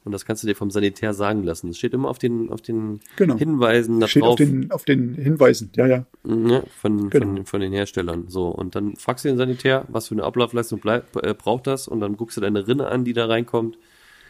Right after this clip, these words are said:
Speaker 1: Und wenn sie
Speaker 2: Genau.
Speaker 1: nicht schafft, musst du halt abändern.
Speaker 2: Zwei Abflüss-, Abläufe.
Speaker 1: <laughs> Musst halt zwei Rinnen einbauen.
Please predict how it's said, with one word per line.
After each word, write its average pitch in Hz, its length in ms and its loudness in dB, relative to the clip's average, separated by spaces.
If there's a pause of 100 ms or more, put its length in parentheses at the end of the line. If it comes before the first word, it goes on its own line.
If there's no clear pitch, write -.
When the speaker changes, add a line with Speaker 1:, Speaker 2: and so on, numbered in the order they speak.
(300)
Speaker 1:
Und 90 160 -10
wenn 90 100 -6
sie 90 80 -10
Speaker 2:
Genau. 147 200 6
Speaker 1:
nicht 127 120 2
schafft, - 420 -6
musst 117 220 -6
du 113 80 -2
halt 113 320 -4 (960)
abändern. 85 580 -4
Speaker 2:
Zwei 160 320 2
Abflüss-, - 640 -4
Abläufe. 113 640 -2
Speaker 1:
<laughs> - 1700 0
Musst 113 200 2
halt 120 180 2
zwei 107 220 4
Rinnen 98 280 2
einbauen. 87 540 0